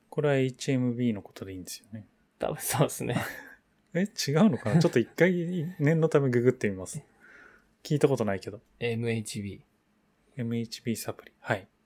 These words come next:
Speaker 1: 存在しないです。<laughs> エイチエムビーのことですね。
Speaker 2: エイチエムビーですね。
Speaker 1: 話題の、もはや話題じゃないけど話題の。はい。エイチエムビー飲んで適度に運動すれば痩せますかね？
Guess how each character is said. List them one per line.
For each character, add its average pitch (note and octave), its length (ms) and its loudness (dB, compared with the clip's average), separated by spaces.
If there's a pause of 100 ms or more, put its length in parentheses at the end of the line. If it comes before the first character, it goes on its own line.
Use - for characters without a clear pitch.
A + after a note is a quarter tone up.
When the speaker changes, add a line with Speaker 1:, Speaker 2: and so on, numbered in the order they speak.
(140)
Speaker 1:
存 - 200 -4
在 G2 140 -2
し - 140 -8
な F#2+ 80 -8
い F2 60 -14
で - 100 -20
す。 - 260 -14 (600)
<laughs> - 520 -2
エ A3 60 8
イ G#2+ 60 0
チ E3 180 2
エ A2 40 -2
ム G#2 140 -4
ビ G2+ 140 -6
ー - 20 -8
の F2+ 80 -12
こ - 140 -20
と - 60 -20
で - 80 -20
す - 140 -18
ね。 B2+ 160 -10 (680)
Speaker 2:
エ A#2+ 100 -8
イ A2 120 -8
チ - 160 -8
エ A#2 80 -2
ム A2 140 -2
ビ G#2+ 160 -4
ー - 20 -10
で - 100 -12
す - 140 -14
ね。 - 160 -14 (300)
Speaker 1:
話 G#2 160 2
題 G2+ 240 -2
の、 F#2+ 280 -12
も B2 120 2
は A2+ 140 4
や F#2+ 100 -2
話 G2 120 -2
題 G2 160 -2
じ G2 80 -6
ゃ G2 40 -6
な F#2+ 80 -6
い F#2 80 -10
け - 120 -12
ど F#2 100 -10
話 F#2 100 -8
題 F#2 220 -10
の。 F#2 220 -16 (160)
は - 100 -2
い。 A2 100 -4 (300)
エ C3 80 -4
イ A2+ 60 -4
チ - 120 -4
エ B2 40 2
ム A#2+ 80 0
ビ A#2 160 0
ー A2 100 0
飲 A2 60 -2
ん A2+ 80 -2
で D3+ 260 4 (160)
適 B2+ 200 -8
度 A#2 120 0
に A2 80 0
運 A2 180 0
動 A2 140 0
す - 100 -6
れ B2 100 2
ば G#2+ 140 -4
痩 G2+ 80 -4
せ C3 140 -4
ま D3+ 100 2
す - 80 0
か A2+ 100 0
ね？ G2 160 -10